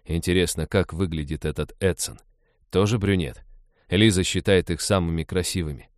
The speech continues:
За время пути она успела рассказать Каю уйму историй про своих друзей и однокурсников, а про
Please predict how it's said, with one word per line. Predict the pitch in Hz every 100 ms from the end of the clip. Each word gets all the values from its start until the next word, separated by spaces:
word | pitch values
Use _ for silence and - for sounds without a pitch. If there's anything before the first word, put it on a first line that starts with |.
| _ _
За | 85 110
время | 131 135 113
пути | - 117 - 127
она | 98 95
успела | 92 117 107
рассказать | 92 87 92 85 90
Каю | - 113 101 -
уйму | 113 120 101 92
историй | 85 - 131 95
про | -
своих | - 95 87
друзей | 80 87 98 113
и |
однокурсников, | 87 82 82 - 113 98 90 85 - - -
а | - 92
про | 92